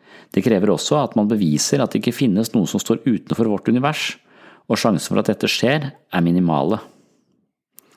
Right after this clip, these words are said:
Ateisten elsker å fremstå som rasjonalitetens fanebærer. Bibelgruppa irriterer seg over dette.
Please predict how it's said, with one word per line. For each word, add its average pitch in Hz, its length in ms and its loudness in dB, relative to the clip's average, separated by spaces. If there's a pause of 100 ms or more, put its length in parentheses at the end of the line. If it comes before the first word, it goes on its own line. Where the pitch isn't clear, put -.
(1040)
Ateisten - 500 -2
elsker - 400 0
å - 60 -4
fremstå 104 360 0
som 113 160 2
rasjonalitetens 107 840 0
fanebærer. 92 680 0 (480)
Bibelgruppa 87 560 2
irriterer 85 520 -2
seg 107 160 0
over 92 100 2
dette. 80 220 -2